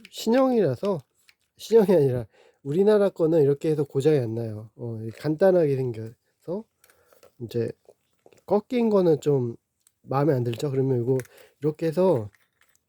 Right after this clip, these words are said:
이렇게 빼면 되는데, 어, 이게 더럽게 안 빠질 거예요, 아마. 꺾인 게 좀 그러죠. 음, 그래서 자르면 되죠. 여기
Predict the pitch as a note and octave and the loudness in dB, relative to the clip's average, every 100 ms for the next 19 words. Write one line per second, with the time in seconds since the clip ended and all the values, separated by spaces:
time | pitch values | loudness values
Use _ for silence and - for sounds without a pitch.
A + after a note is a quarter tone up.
0 | _ _ _ - C#3 A3 B3+ C#4+ A#3 D#3+ | _ _ _ -10 -6 0 2 2 2 2
1 | C3 C#3 F#3 A2 G#2 _ _ B2+ A#2+ A2+ | 2 0 0 -2 -8 _ _ -12 -10 -10
2 | A2 _ - C3 C#3 _ _ _ - D3 | -12 _ -16 -12 -12 _ _ _ 0 0
3 | E3+ D3 A#2 D3 B2+ A#2 A2+ G#2+ G#2+ A2 | 2 -2 -2 -2 -2 -4 -8 -8 -10 -14
4 | - _ _ _ _ _ - _ _ _ | -18 _ _ _ _ _ -20 _ _ _
5 | _ _ _ _ _ _ - - G3 - | _ _ _ _ _ _ -18 -6 -6 -2
6 | B3 A3+ F#3+ D3 D3 C3 - _ - - | -2 0 0 2 2 2 -2 _ -12 -8
7 | A#2 D3+ - _ _ - A2 G#2+ G#2+ - | -6 -6 -8 _ _ -14 -10 -10 -12 -4
8 | C#3 C#3 - G#3 C4+ C#4 C4 C3+ A#2 A2+ | 2 2 2 0 2 0 0 -2 -2 -4
9 | A2 A#2 A2+ | -6 -8 -10